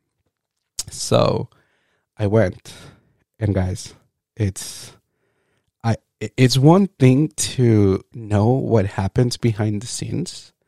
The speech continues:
but it's another thing to train, <laughs> and that's,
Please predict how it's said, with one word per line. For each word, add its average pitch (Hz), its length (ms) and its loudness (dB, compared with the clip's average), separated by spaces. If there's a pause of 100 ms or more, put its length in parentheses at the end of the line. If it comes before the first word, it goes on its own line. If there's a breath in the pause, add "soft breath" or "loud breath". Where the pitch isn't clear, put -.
(560)
but 110 480 0
it's 113 280 -4
another 110 540 2
thing 107 360 -2
to - 160 -8
train, - 640 -12 (200)
<laughs> - 320 -20
and 107 160 2
that's, 104 480 -6